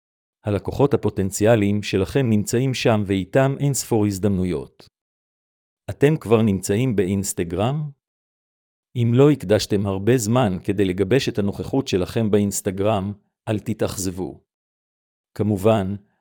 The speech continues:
אתם יכולים לבלות שבועות ואפילו חודשים בהעלאת יומיומית של תוכן בתקווה למסוף תשומת לב, לקבל כמה לייקים וכמה תגובות לפוסטים שלכם. תחשבו על כל המאמץ הכרוך בזה, צילום תמונות וסרטונים,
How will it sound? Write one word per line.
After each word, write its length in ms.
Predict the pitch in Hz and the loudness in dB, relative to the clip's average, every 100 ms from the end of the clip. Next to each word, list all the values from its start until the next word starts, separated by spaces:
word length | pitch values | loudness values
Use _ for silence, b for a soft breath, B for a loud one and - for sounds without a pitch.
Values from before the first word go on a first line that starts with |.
| _ | _
אתם 220 | 98 139 | -2 0
יכולים 380 | 143 - 117 131 | 0 2 2 2
לבלות 400 | 117 95 110 135 | 2 2 2 2
שבועות 520 | - 92 101 135 135 98 | 0 -2 2 2 2 2
ואפילו 360 | 98 - 139 | 0 2 -2
חודשים 560 | - 117 98 - 147 135 | 0 -2 -2 -2 -2 2
בהעלאת 460 | 104 98 107 120 | 2 4 2 0
יומיומית 520 | 123 117 107 104 135 - | 0 2 2 2 -2 -2
של 180 | 101 | -6
תוכן 380 | 92 139 127 104 | 2 2 2 -2
בתקווה 460 | 98 - - 110 135 | -2 -4 -4 0 2
למסוף 440 | 117 95 127 120 | 2 0 -2 -4
תשומת 500 | - - 113 107 107 | -4 -4 -2 -2 -2
לב, 320 | 90 73 78 - _ _ _ - | -4 -6 -8 -20 _ _ _ -8
לקבל 460 | - - 123 135 | -4 0 2 2
כמה 320 | 117 117 123 | 2 0 2
לייקים 540 | 120 104 101 120 120 - | 2 2 0 -2 -4 -4
וכמה 340 | 107 117 117 | -6 -2 -2
תגובות 520 | 120 95 101 117 143 123 | -2 -4 -2 0 0 0
לפוסטים 540 | 110 117 104 - 87 | 0 2 0 -2 -8
שלכם. 480 | - 87 85 87 60 57 - _ _ _ _ _ _ _ _ _ | -4 -6 -6 -8 -10 -14 -20 _ _ _ _ _ _ _ _ _
תחשבו 480 | - - - 117 165 | -8 -4 -4 2 2
על 100 | 107 | 2
כל 240 | - 123 | 2 4
המאמץ 460 | 135 104 95 113 - | 4 2 2 -2 -2
הכרוך 400 | 95 104 127 - | -2 0 0 0
בזה, 280 | 107 101 120 | -2 2 0
צילום 400 | - 110 123 131 | 0 -2 0 -2
תמונות 480 | 120 104 117 139 104 | -2 0 0 0 -2
וסרטונים, 760 | 101 110 98 104 104 95 92 | -4 -2 -2 -2 -2 -2 -6